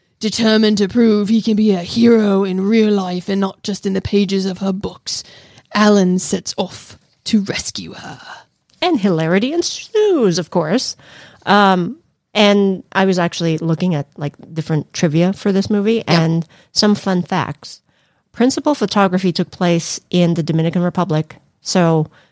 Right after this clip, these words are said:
Speaker 2: like, the, all of those scenes where they were in the jungle.
Speaker 1: See, that just makes me wanna go to D R and go hiking through those trails. 'Cause you, you and I both
Speaker 2: Mm-hmm.
Speaker 1: love hiking through,
Speaker 2: Yeah.
Speaker 1: um, jungle, rainforests.
Speaker 2: Yes, j-, rainforests.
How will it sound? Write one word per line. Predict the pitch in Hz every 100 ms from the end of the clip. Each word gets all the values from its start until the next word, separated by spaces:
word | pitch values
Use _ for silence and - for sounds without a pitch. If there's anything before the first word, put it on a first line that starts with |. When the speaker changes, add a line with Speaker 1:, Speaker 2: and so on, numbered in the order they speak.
| _
Speaker 2:
like, | 180 165
the, | 180 156 - _ _ -
all | 180 185 180
of | 175
those | 175
scenes | - 190 170 170 -
where | 170
they | 170
were | 170
in | 165
the | 160
jungle. | 165 170 190 196 - _ _ _ _ _ _ _ _
Speaker 1:
See, | - 262
that | 247 254
just | 330
makes | 262 240 247
me | 220
wanna | 202 196
go | 202 196
to | 190
D | 185 180
R | 180 175 233 277 -
and | 208 196
go | 196 190
hiking | 190 208 196 208 175 147 214 - _ _
through | - 226 190
those | 190 -
trails. | 196 170
'Cause | 226 202
you, | 285 285
you | 233 254
and | 240
I | 202
both | 196 185 -
Speaker 2:
Mm-hmm. | 180
Speaker 1:
love | 185
hiking | 202 185 190 185
through, | 190 180
Speaker 2:
Yeah. | 165 - _ _ _ -
Speaker 1:
um, | 202 220 220 - _ 233 -
jungle, | - 175 175 196 -
rainforests. | 190 - 190 196 - -
Speaker 2:
Yes, | 165 139 - -
j-, | 202 -
rainforests. | 175 160 165 156 143 - -